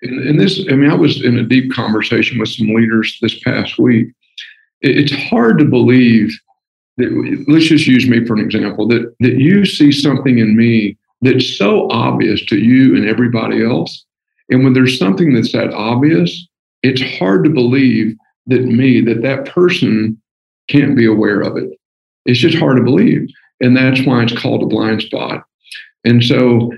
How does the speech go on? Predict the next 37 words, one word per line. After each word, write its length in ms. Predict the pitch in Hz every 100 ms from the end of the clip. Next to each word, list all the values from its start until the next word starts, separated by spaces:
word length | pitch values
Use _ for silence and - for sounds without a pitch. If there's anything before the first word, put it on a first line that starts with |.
| -
if, 200 | 131 131
if 140 | 131 127
you're 140 | 123
sitting 320 | 120 - -
there 180 | 147 139
listening 400 | 131 139 - 131
to 80 | 123
this 260 | 117 120 117
and 120 | 110
thinking, 280 | 117 117 107
"What 200 | 139 -
could 140 | -
I 160 | 120 113
change?" 500 | 113 147 139 123 110
and 80 | 117
you 80 | 120
can't 300 | 147 147 143
come 160 | 123
up 160 | 143 131
with 140 | 123
anything, 640 | 110 107 - 104 104 110 -
well, 120 | 135
number 220 | 143 135
one, 300 | 117 117 117
just 180 | 107 - 120
go 60 |
ahead 100 | 117
and 100 | 113
check 240 | 113 120 120
out 240 | 107 -
your 100 | 110
pride, 460 | - 156 143 135 135 - -
because 280 | 131 147 131
we 140 | 127
all 220 | 113 113
have 240 | 117 151 139
something. 460 | 123 - 101 -